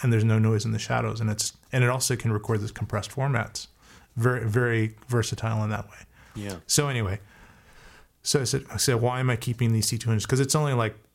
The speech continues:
Speaker 1: five, five or six thousand dollars. So why am I keeping these C two hundreds? So I said, "You know what?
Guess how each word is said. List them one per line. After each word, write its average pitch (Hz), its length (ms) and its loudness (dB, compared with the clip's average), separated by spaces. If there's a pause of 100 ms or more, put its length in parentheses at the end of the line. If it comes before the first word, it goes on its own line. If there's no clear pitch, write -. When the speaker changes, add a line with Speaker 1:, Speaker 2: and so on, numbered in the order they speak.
(240)
Speaker 1:
five, 110 480 -2 (140)
five 113 320 -2
or 104 40 -2
six - 220 -4
thousand 101 280 -2
dollars. 98 420 -4 (280)
So 117 200 0
why 117 180 2
am 117 100 2
I 113 60 2
keeping 113 300 -2
these 110 100 0
C 113 140 -4
two 110 140 -4
hundreds? 101 300 -2
So 104 380 2 (1120)
I - 40 -12
said, 113 200 -2
"You 117 80 2
know 117 140 2
what? 127 180 -2